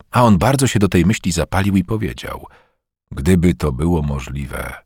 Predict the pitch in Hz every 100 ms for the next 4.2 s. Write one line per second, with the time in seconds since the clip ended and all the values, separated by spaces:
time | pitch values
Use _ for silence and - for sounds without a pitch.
0 | _ _ _ _ - - 87 - 104 -
1 | 120 98 98 87 85 - 107 104 92 90
2 | 87 95 80 71 95 104 98 80 95 95
3 | 92 - 110 156 - 104 - 85 - 98
4 | 65